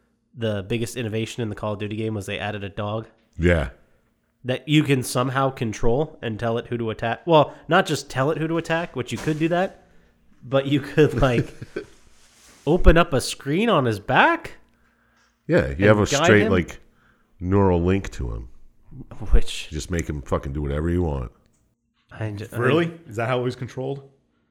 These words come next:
Speaker 2: It looked it.
Speaker 1: Who knows what, it's so far in the
Speaker 2: I don't know,
Speaker 1: future. They're
Speaker 2: scientists.
Speaker 1: ten,
Speaker 2: Why
Speaker 1: they're
Speaker 2: do you tell me how it was <laughs> controlled?
Speaker 3: I don't know. I didn't play this stupid game.
Speaker 2: You watched it.
Speaker 3: Barely.
Speaker 1: <laughs> Barely. But, uh, they get back to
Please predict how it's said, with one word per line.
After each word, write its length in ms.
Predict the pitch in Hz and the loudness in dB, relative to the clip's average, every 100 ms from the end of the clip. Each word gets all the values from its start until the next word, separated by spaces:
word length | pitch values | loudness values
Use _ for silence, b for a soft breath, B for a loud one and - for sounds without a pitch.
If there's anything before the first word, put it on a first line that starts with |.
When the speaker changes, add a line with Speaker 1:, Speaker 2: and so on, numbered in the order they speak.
| _ | _
Speaker 2:
It 120 | 85 | -6
looked 340 | 76 73 120 - | -2 0 0 2
it. 360 | 95 - - - B B B _ _ _ _ _ _ _ _ _ _ _ _ _ | 2 2 -4 -12 B B B _ _ _ _ _ _ _ _ _ _ _ _ _
Speaker 1:
Who 160 | 185 | 0
knows 280 | 180 143 127 | 2 0 -2
what, 200 | 123 123 | -4 -6
it's 200 | - 135 - | -8 -10 -8
so 120 | 165 | -6
far 200 | 131 110 | -2 -2
in 60 | 98 | 2
the 40 | |
Speaker 2:
I 40 | |
don't 80 | 190 | 4
know, 80 | 127 | 4
Speaker 1:
future. 200 | - 107 | 4 4
They're 100 | 101 - | 4 6
Speaker 2:
scientists. 280 | 208 214 202 | 6 6 0
Speaker 1:
ten, 80 | - | -2
Speaker 2:
Why 160 | 117 127 | 4 6
Speaker 1:
they're 80 | |
Speaker 2:
do 60 | 143 | 4
you 100 | 170 | 0
tell 300 | - - 92 | -2 -2 0
me 120 | 80 | 0
how 200 | 76 78 | -2 -2
it 40 | 73 | -4
was 120 | 73 | -4
<laughs> 100 | - | -2
controlled? 480 | 104 - 139 78 - | 2 4 4 2 -2
Speaker 3:
I 140 | 104 | 0
don't 100 | 147 | 0
know. 100 | 135 | 0
I 60 | 127 | -2
didn't 120 | 165 | 0
play 100 | 101 | -2
this 120 | 90 | -2
stupid 260 | - - 82 | -8 -10 -10
game. 220 | 92 104 - B B | -8 -8 -10 B B
Speaker 2:
You 100 | 85 | -2
watched 460 | 67 87 131 - 190 | 2 4 4 4 0
it. 340 | 113 - - - B B B B | 0 -2 -18 -20 B B B B
Speaker 3:
Barely. 400 | - - 113 123 | 6 8 8 6
Speaker 1:
<laughs> 400 | - - - - | -2 -6 -16 -14
Barely. 140 | 107 B B B | -14 B B B
But, 160 | - 139 | 0 2
uh, 220 | 143 143 | 4 2
they 160 | 135 147 | 2 0
get 200 | 151 127 | -2 0
back 380 | 170 196 196 - | 2 2 -2 -10
to 640 | 190 185 180 175 175 175 | -4 0 2 2 0 -2